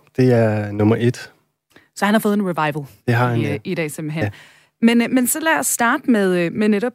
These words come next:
Speaker 2: øh, Konfucius og også de andre store sådan, klassiske, øh, kinesiske tænkere. Hvad er det, de fortæller os i forhold til etik og moral?
Speaker 1: Ja,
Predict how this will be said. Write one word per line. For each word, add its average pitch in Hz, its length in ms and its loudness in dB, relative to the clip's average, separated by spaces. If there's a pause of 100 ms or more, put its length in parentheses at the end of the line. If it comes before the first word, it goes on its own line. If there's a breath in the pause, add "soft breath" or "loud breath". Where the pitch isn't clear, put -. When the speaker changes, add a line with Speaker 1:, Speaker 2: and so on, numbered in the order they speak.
Speaker 2:
øh, 175 180 -4
Konfucius 190 520 -6
og 175 200 -6
også 185 220 -6
de 220 100 -6
andre 190 220 -4
store 208 280 -4
sådan, 175 300 -8
klassiske, 196 880 -4
øh, 156 160 -8
kinesiske 196 680 -4
tænkere. 175 440 -6 (380 loud breath)
Hvad 240 220 2
er 214 180 2
det, 196 640 -2
de 240 80 -2
fortæller 240 440 -6
os - 380 -8
i 190 80 -14
forhold 180 220 -2
til 160 280 -8
etik - 320 -8 (100)
og 160 100 -6
moral? 147 280 -4 (960)
Speaker 1:
Ja, 117 140 4